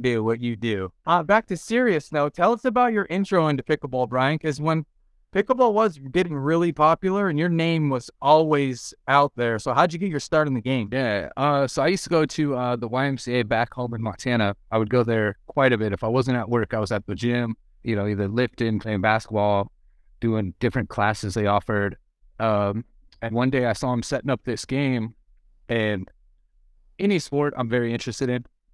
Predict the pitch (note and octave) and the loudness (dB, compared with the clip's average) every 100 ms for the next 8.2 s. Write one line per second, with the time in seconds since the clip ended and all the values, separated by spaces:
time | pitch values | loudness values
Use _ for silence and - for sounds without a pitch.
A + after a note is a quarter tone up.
0 | _ - A#2+ A2+ A2 A2 C3 B2 C#3 C3 | _ -10 -4 0 0 0 -4 -2 -2 -2
1 | B2 A#2+ E3 E3 D#3+ C#3+ - B2 C3+ - | -2 -2 2 2 2 0 -4 -2 0 -2
2 | A#2+ C#3+ C#3 C3 B2 G#2+ A#2 G#2 - - | -6 -2 0 2 0 0 -2 -2 -6 -18
3 | _ - D3 B2+ A2 G2+ A#2 F3 C3 A2+ | _ -4 0 0 0 -2 0 2 2 2
4 | C3 A#2 G#2 G2 A#2 A#2+ A2 A2 - - | 2 0 -2 -6 -2 2 2 0 -6 -14
5 | - _ _ _ - A#2 G#2+ G#2 G#2 G2+ | -18 _ _ _ -4 0 2 2 0 -2
6 | G2+ _ _ _ _ _ - - C3+ C3+ | -10 _ _ _ _ _ -20 -8 -2 0
7 | D3 - C#3+ C3 C3 B2+ B2 - A#2+ A2+ | 0 2 0 2 2 2 0 0 -2 -2
8 | G#2+ G#2 | -2 -6